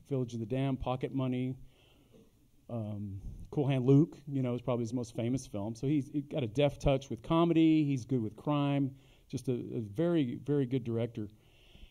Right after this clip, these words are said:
And so this is a studio film, and I think it was a kind of a dying breed. But, I mean, we're really here for, for Mickey Rourke and Eric Roberts, I feel. And let's just hang out with them. It,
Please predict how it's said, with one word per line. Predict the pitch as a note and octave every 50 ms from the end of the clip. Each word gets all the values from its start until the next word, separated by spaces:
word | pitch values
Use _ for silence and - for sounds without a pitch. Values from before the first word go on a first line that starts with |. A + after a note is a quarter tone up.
| _ - -
And | C#3 C#3 C#3 C3+ B2
so | - - C#3+
this | D#3 G3 -
is | G#3+ E3
a | C#3 A2+
studio | - - - C#3 D#3 E3 D#3+ D3+ C#3 B2+ A#2
film, | - - G2+ D3 D3+ A2 F#2 F2+ F2+
and | - A#2 A#2 A#2 A2
I | G#2
think | A2 - C#3+ C#3 A2+ B2+
it | B2
was | A#2 A#2+ A2 A2+
a | A2 A2+
kind | - - C3+ C3
of | A#2+
a | A2+ G#2
dying | - A2+ A2+ B2 B2+ B2 A2+
breed. | F#2+ A2 A#2 B2 A#2+ G#2+ G#2 G2 - - -
But, | A#2 A#2 A2 - - B2
I | B2 A#2+
mean, | A#2 A#2+ A#2+ A2+
we're | B2 F3
really | F#3 E3+ F3 G3+ F#3+ F3+ D#3+ C#3+
here | D3 D3 C#3 C3+ B2
for, | B2+ - A#2+ A2+ A2+ G#2 - - - - - - - - - - - - _ _
for | - B2+
Mickey | B2+ C#3 D#3+ D#3 - E3 C#3+
Rourke | C#3+ C#3+ C#3 C#3 C3+ C3 C3 - - -
and | C#3+ C#3 B2+
Eric | B2+ C#3 C3+ C3 B2+ -
Roberts, | B2 A#2 A#2 A2+ G#2+ A2+ A2+ A2+ - - - - - - _ _ -
I | - B2
feel. | A#2 - - A#2+ A#2 A2+ G#2+ G#2+ G#2 - - -
And | B2+ A#2+ A#2+ A#2 A2+ A#2 - -
let's | D3+ D3 C#3 -
just | - C#3+ -
hang | C3+ D#3 D3+ D3 C#3+
out | C3+ A#2+
with | B2 B2+ B2+
them. | C#3 C3+ C3 B2 B2+ B2+ A2+ A2+ A2+ - -
It, | - A#2 A2+